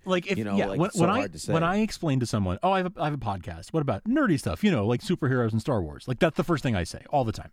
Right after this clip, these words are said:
Speaker 1: is, like,
Speaker 2: Mm-hmm.
Speaker 1: superheroes and Star Wars. Um, to get the point across of, like, what kind of, 'cause even if you say geeky stuff, that could mean, like, well, like, technology or,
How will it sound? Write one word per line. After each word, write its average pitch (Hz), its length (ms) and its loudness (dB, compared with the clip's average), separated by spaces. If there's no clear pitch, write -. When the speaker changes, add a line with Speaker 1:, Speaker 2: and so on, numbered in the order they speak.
Speaker 1:
is, 110 160 0
like, 110 80 0
Speaker 2:
Mm-hmm. 107 180 -2
Speaker 1:
superheroes 135 120 2
and 110 100 0
Star - 140 -10
Wars. - 180 -20
Um, 107 380 0
to - 140 0
get 131 220 -2
the 139 60 -4
point 117 240 0
across 71 320 -8
of, 87 80 -6
like, 85 100 -4
what 117 280 -2
kind 120 220 0
of, 104 120 -2
'cause 170 160 0
even 269 140 4
if 220 80 -2
you 190 60 0
say 135 60 -4
geeky 165 360 0
stuff, 104 300 -2
that 139 140 0
could 131 140 0
mean, 120 160 2
like, 113 140 -4
well, 113 80 -4
like, 87 100 -6
technology 220 600 0
or, 180 40 2